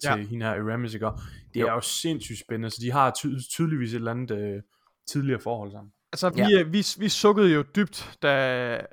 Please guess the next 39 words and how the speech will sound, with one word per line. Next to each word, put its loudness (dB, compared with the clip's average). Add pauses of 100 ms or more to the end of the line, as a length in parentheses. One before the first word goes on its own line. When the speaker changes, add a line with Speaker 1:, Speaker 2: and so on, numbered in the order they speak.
Speaker 1:
og -2
ikke, 2
det -2
var 4
ikke 2
et -2
tilfreds -4
suk, -6
øh, -4
da 0
vi -2
fandt 0
ud 4
Speaker 2:
Mm. 4
Speaker 1:
af, 0
at, -4
øh, 0 (340)
at -2
der 2
skulle -6
være 6
en, -2
øh, 0
en -4
ny -2
Fallen 0 (100)
fjende, -4 (120)
øh, -2
forbundet -2
Speaker 3:
Mm. -2
Speaker 1:
med -2
den -2
her 0
expansion, -6
som, -12
som -6
ligesom -2
skulle -6
være 6